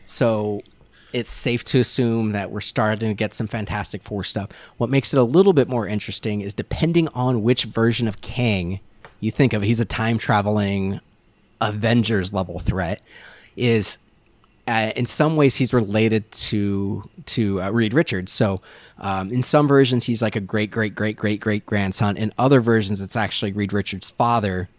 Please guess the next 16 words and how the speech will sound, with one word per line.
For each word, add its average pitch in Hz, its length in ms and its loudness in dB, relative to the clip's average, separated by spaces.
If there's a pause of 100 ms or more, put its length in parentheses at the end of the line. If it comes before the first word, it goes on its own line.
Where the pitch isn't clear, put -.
(380)
traveled 107 440 2
to 107 100 -10
the 92 100 -10
future, 101 680 -2
had 110 240 0
an 104 80 -2
illegitimate 101 580 0
child, 87 500 -2 (340)
and 113 160 2
then 113 80 6
went 104 180 4
back 98 240 2
to - 80 0
his 95 160 0
normal 90 260 2
time. 82 320 -8